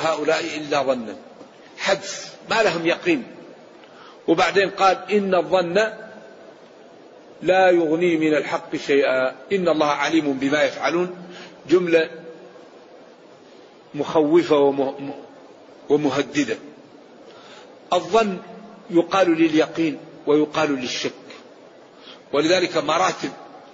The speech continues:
وهم وشك وظن ويقين. وهم يكون سبعين في المية في جهة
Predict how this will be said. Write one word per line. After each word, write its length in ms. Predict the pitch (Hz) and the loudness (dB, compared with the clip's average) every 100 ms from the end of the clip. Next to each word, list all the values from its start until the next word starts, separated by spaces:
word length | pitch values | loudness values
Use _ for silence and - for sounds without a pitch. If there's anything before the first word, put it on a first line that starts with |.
| - - - - - - - - - - - - - | -20 -20 -20 -20 -20 -20 -20 -20 -20 -20 -20 -20 0
وهم 300 | 165 175 101 - - - - - - - - - - - - - - | 2 4 -2 -12 -18 -20 -20 -20 -20 -20 -20 -20 -20 -20 -20 -20 -6
وشك 400 | 127 131 202 - - - - - - - - | 0 2 2 -2 -10 -20 -20 -20 -20 -20 -6
وظن 320 | 131 147 196 185 - | 0 4 4 2 -4
ويقين. 440 | 139 131 - 113 85 - - - - - - - - - - - - - - - - - - 156 | -2 -2 -4 -12 -12 -18 -20 -20 -20 -20 -20 -20 -20 -20 -20 -20 -20 -20 -20 -20 -20 -20 -12 4
وهم 420 | 202 185 160 - - - - - - - - | 4 4 -2 -8 -18 -20 -20 -20 -20 -12 -10
يكون 260 | - 190 | 0 0
سبعين 480 | - 170 143 180 185 | 2 -2 0 0 2
في 100 | 147 | 0
المية 340 | 160 196 185 | -2 0 0
في 220 | 147 - 196 | 0 0 0
جهة 240 | 208 | 2